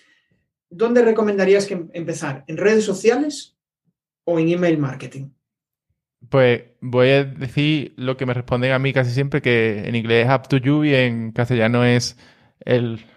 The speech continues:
Speaker 2: gallego depende, ¿no? Entonces,
Speaker 1: Depende, ¿no?
Speaker 2: depen-,
Speaker 1: Bien.
Speaker 2: es decir, a ti que te, yo siempre, la, lo que he aprendido en la vida es que al principio yo me equivocaba más, es decir, ¿qué hacía? Tú me preguntas esto y te diría,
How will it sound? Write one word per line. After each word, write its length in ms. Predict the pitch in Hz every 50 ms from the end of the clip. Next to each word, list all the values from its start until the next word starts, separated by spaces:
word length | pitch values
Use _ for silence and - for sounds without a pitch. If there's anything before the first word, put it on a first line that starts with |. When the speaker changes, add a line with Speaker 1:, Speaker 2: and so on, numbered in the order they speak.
| _ -
Speaker 2:
gallego 420 | 117 120 117 120 123 127 127 127
depende, 440 | 123 123 120 135 131 123 113 104 107
¿no? 60 | 165 - - -
Entonces, 160 | 175 165 -
Speaker 1:
Depende, 240 | 165 165 151 143 143
¿no? 180 | 156 190 202 196 - - _
Speaker 2:
depen-, 340 | - 135 160 151 143 147 143
Speaker 1:
Bien. 0 |
Speaker 2:
es 140 | 147 156 160
decir, 180 | 151 135 113 117
a 60 | 123
ti 140 | 117 180 170
que 120 | 240 226
te, 240 | 214 233 - - 127
yo 140 | 135 170 180
siempre, 520 | 170 - 190 175 - 185 180 170 170 - _ _ _ _ _ _ _ _ _ _
la, 360 | - 123 131 - - - - _ _ _ _ _ _ _ -
lo 260 | - 139 135 139 139
que 60 | 139
he 40 | 170
aprendido 280 | 165 202 202 202 202 208
en 80 | 202
la 60 | 196 185
vida 160 | 196 208 190
es 60 | 185
que 120 | - 170
al 80 | 147 135
principio 400 | - 131 117 - 147 156 185 165
yo 540 | 156 165 170 151 120 101 - _ _ _ _ _ _ _
me 120 | - 127 127
equivocaba 500 | 123 135 117 110 - - 131 139 143 147
más, 320 | 151 170 190 180 - -
es 60 | -
decir, 200 | - 135 139 139
¿qué 80 | - 151
hacía? 320 | 135 - 147 120 104 104
Tú 120 | - - 135
me 100 | 139 135
preguntas 340 | 151 151 151 143 135 151 160
esto 140 | 160 165
y 40 | 170
te 100 | 151 143
diría, 420 | 135 131 127 113 - - _ _